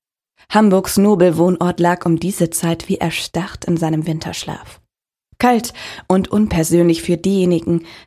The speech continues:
die nicht mit dem goldenen Löffel geboren waren. Oder für die, die nicht mehr hierher gehörten, verglich die stumme Beobachterin in ihr.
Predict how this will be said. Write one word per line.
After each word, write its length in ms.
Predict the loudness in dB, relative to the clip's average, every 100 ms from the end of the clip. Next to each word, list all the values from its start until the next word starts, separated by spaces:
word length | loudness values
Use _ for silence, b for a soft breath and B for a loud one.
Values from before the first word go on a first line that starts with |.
| B
die 100 | 4
nicht 260 | 4 4 0
mit 120 | 0
dem 120 | 2
goldenen 300 | 2 2 2
Löffel 300 | 0 0 -2
geboren 420 | -2 -2 -4 -2
waren. 320 | -4 -6 -10 -14 _ _ _ -20 B B B
Oder 240 | 4 4
für 160 | 2 -2
die, 320 | 0 -2 0
die 140 | 2
nicht 280 | 2 0 -2
mehr 100 | -2
hierher 380 | -2 -4 -2 -2
gehörten, 540 | -2 -2 -4 -6 -12 -12 _ _ _ -12
verglich 380 | -8 -6 -8
die 100 | -8
stumme 300 | -8 -4 -4
Beobachterin 800 | -4 -6 -4 -4 -6 -8 -6 -4
in 80 | -4
ihr. 200 | -6 -8